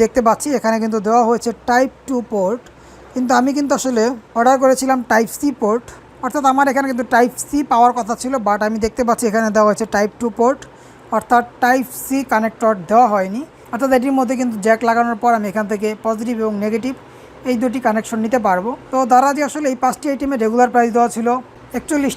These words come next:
টাকা, আর আমার পিকআপ পয়েন্ট চার সহ ক্রয়কৃত দাম এসে দাঁড়ায় ঊনচল্লিশ টাকা, অর্থাৎ একচল্লিশ টাকা দামের আইটেমগুলো ঊনচল্লিশ টাকাতে পাই, যদিও আসলে পেয়েছি রং আইটেম। তো যাই হোক, এই জিনিসগুলো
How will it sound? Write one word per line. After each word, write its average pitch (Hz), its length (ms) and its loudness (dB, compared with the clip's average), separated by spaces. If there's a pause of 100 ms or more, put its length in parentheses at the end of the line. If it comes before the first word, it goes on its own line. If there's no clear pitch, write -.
টাকা, 214 220 2 (360)
আর 220 80 0 (120)
আমার 269 280 2
পিকআপ 285 340 -4
পয়েন্ট 254 280 -2
চার 220 220 -2
সহ 226 120 -2 (140)
ক্রয়কৃত 247 340 -2 (100)
দাম 214 200 -2
এসে 233 200 -6
দাঁড়ায় 202 260 -2 (380)
ঊনচল্লিশ 262 380 0 (100)
টাকা, 220 180 -2 (200)
অর্থাৎ 208 300 -2 (400)
একচল্লিশ 311 400 -2
টাকা 285 180 2
দামের 285 240 2
আইটেমগুলো 240 460 0 (280)
ঊনচল্লিশ 254 400 -4
টাকাতে 233 240 0 (120)
পাই, 196 140 0 (200)
যদিও 247 220 2 (100)
আসলে 240 300 -4
পেয়েছি 226 360 -4 (260)
রং 233 100 4 (120)
আইটেম। 254 280 -2 (260)
তো 277 40 0 (120)
যাই 262 200 4
হোক, 285 120 0 (120)
এই 254 100 -4
জিনিসগুলো 247 340 -2